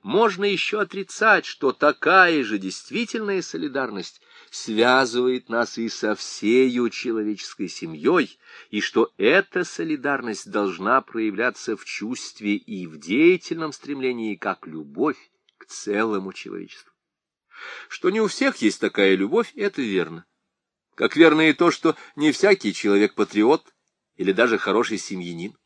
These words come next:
Человечество представляется нам чем-то отвлеченным, пусть так. Но ведь и нации сложились на глазах истории. И тысячу лет тому назад Франция, Германия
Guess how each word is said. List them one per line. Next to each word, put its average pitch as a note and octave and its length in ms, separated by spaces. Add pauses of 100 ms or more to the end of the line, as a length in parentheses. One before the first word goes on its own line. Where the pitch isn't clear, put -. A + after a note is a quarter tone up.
(680)
Человечество G2+ 840
представляется G#2+ 800
нам A2 220
чем-то G2+ 360
отвлеченным, D#3 640 (220)
пусть - 320
так. - 300 (640)
Но G2 100
ведь A2+ 240
и B2 80
нации B2+ 800
сложились G#2+ 640
на A2 120
глазах G#2+ 560
истории. F#2+ 760 (560)
И F#2+ 160
тысячу G#3 600
лет G3 240
тому F3 260
назад F3+ 420
Франция, D#3 1080
Германия C3+ 840